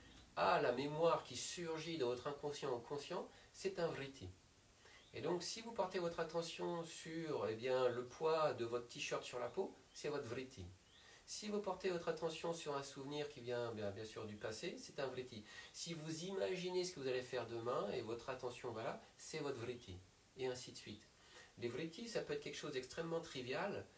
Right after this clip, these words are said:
comme, eh bien, l'attention qui est prise par une mouche, hein, qui rentre dans la pièce, et ça peut être aussi, euh, l'attention qui est prise par une expérience mystique, comme une décorporation,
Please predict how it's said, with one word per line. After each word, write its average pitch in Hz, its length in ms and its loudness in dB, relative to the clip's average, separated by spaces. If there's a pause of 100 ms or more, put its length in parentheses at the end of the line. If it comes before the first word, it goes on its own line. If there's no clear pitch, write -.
(220)
comme, 143 300 0
eh - 20 2
bien, 117 460 6
l'attention 139 460 -2
qui 139 140 -8
est 123 60 -4
prise 156 280 -8
par 110 180 -4
une 110 100 -4
mouche, 156 340 -4
hein, 120 180 -4
qui - 140 -8
rentre 120 160 -2
dans 113 80 -2
la 104 80 -2
pièce, - 420 -4 (460)
et 147 560 4
ça 127 140 0
peut - 120 -2
être - 160 0
aussi, 170 1080 -4
euh, 120 360 2
l'attention 156 480 2
qui 143 160 -4
est 123 60 0
prise - 320 -4
par 120 160 0
une 117 100 0
expérience 131 580 -4
mystique, - 380 -10 (380)
comme 127 240 0
une 113 140 -2
décorporation, 123 760 2